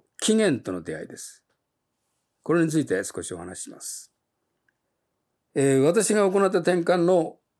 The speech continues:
哲学的意義というのを哲学史上に求めると、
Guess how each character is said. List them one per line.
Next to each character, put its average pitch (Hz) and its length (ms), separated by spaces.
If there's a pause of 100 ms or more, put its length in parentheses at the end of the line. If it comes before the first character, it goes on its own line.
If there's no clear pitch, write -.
哲 147 220
学 175 160
的 165 180
意 160 260
義 92 100
と - 120
い 117 100
う - 20
の 110 140
を 92 80
哲 117 200
学 135 140
史 135 160
上 120 140
に 92 80
求 85 220
め 87 120
る 82 100
と、 90 360